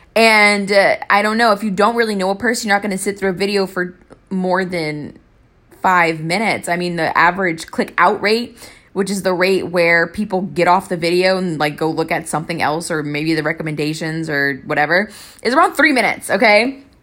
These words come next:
And, um, you know, because of that, you know, you have to have the ad, these contracts, <laughs> if you're ever sponsored,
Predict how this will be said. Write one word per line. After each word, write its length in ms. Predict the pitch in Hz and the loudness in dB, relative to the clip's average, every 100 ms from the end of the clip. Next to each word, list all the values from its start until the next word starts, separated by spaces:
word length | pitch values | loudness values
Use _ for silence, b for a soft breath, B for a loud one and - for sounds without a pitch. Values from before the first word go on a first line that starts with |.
| _ _ _ _ - 208 | _ _ _ _ -8 0
And, 260 | 208 208 | 2 4
um, 260 | 208 202 190 | 6 4 2
you 80 | 220 | 0
know, 140 | 202 | -2
because 360 | 190 190 277 233 | -2 0 2 2
of 100 | 196 | 4
that, 320 | 190 240 - | 4 4 2
you 120 | 202 | -2
know, 80 | 196 | -2
you 160 | 196 180 | 0 2
have 160 | 196 | 2
to 80 | 226 | 2
have 180 | 247 196 | 0 0
the 140 | 175 | 0
ad, 420 | - 202 240 190 180 | 2 4 4 2 -2
these 160 | 180 | -8
contracts, 680 | - 208 220 277 240 208 - | -2 0 0 0 0 0 -2
<laughs> 0 | |
if 180 | 294 - | -2 4
you're 100 | 285 | 6
ever 240 | 214 254 | 6 2
sponsored, 640 | 349 - 220 269 214 208 | 0 2 2 2 -2 -6